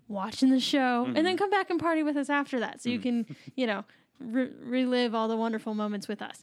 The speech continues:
Speaker 2: Mm-hmm.
Speaker 1: Um,
Speaker 2: <laughs>
Speaker 1: so to get things started, Monthly Girls Nozaki-kun, uh, is about a high school girl named Chio Sakura, and she has a crush on one of her classmates,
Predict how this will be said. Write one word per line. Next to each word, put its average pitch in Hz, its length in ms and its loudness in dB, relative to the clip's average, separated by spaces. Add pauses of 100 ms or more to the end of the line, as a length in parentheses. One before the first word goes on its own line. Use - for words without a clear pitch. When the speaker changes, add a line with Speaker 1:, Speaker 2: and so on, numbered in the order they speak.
Speaker 2:
Mm-hmm. - 360 -8
Speaker 1:
Um, 220 840 0
Speaker 2:
<laughs> - 0 -
Speaker 1:
so 277 500 4 (240)
to 311 80 -2
get 370 220 -4
things 381 240 -6
started, 247 580 -2
Monthly 302 320 0
Girls 339 280 -4
Nozaki-kun, 254 840 -2 (160)
uh, 240 460 -2 (100)
is 226 100 -2
about 208 600 -2 (500)
a 247 380 0
high 233 200 -2
school 277 280 -2
girl 240 440 0
named 247 360 0
Chio 254 240 -2
Sakura, 233 440 -2 (400)
and 254 100 -2
she 240 120 -6
has 226 180 -2
a 285 60 -2
crush 247 460 -2
on 233 300 -2
one 214 140 0
of 220 80 -6
her 262 100 -2
classmates, 220 720 -6